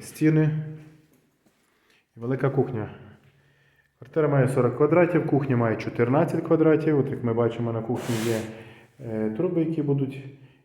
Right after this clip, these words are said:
йти для підігріву підлоги. Підігрів підлоги буде всюди, де буде плитка. Тобто це є передпокій, ванна і кухня. Так само стоїть вже двоконтурний котел, ось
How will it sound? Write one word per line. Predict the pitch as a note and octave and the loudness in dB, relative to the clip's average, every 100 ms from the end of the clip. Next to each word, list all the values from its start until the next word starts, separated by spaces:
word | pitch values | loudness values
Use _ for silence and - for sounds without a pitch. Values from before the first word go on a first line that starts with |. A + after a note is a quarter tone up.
| - | -20
йти | A#2+ C3+ | -6 -4
для | B2 B2 | 0 0
підігріву | A#2+ A#2+ A#2+ B2+ A#2+ B2 | 0 0 2 2 2 0
підлоги. | B2 A#2+ A#2 A2+ A2+ - - - - _ _ _ _ | 0 2 0 0 -6 -8 -16 -20 -20 _ _ _ _
Підігрів | B2 A#2+ D3+ D3+ | -8 -2 -2 0
підлоги | C3+ C#3 C3 | 2 2 2
буде | C3 B2+ | 2 0
всюди, | B2+ D3+ | 0 -2
де | C3+ | 0
буде | B2+ B2+ B2 | 0 0 -2
плитка. | A#2+ G2+ G#2+ | -2 -4 -6
Тобто | A2 A2 A#2 | -8 -8 -10
це | - A2+ | -8 -6
є | |
передпокій, | G#2+ A#2 A#2+ - D#3 - F3+ E3 | -4 -4 -6 -8 -10 -4 0 0
ванна | A#2 B2+ C3 C3 B2 B2 A#2+ | 0 0 0 -2 -2 -2 -4
і | |
кухня. | A#2+ A2+ - - G#2 G2+ - - _ _ _ _ _ _ _ _ _ _ _ _ _ _ _ _ _ _ _ | -4 -6 -6 -8 -10 -10 -16 -20 _ _ _ _ _ _ _ _ _ _ _ _ _ _ _ _ _ _ _
Так | - | -18
само | - C#3+ C#3 | -10 -6 -6
стоїть | - C3 C3 | -4 -2 -2
вже | B2 A#2+ | -2 -4
двоконтурний | A2+ - A2+ A2 G#2+ A2 | -6 -6 -4 -4 -4 -2
котел, | D3 - F3 - | -2 2 2 2
ось | - - | -2 -6